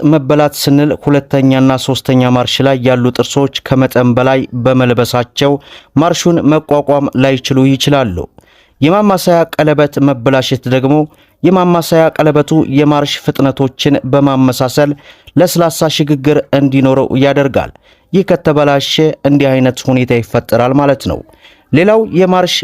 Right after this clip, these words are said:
ማንሻ መታጠፍ ወይንም መበላሸት። የማርሽ ማንሻው መታጠፉ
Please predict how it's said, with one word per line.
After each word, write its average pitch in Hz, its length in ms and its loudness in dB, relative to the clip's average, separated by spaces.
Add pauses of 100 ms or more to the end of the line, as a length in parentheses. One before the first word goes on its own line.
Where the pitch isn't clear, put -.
(140)
ማንሻ 165 480 0
መታጠፍ 151 680 0
ወይንም 143 340 2 (120)
መበላሸት። 123 680 -2 (500)
የማርሽ 208 360 2
ማንሻው 180 400 2 (140)
መታጠፉ 156 560 0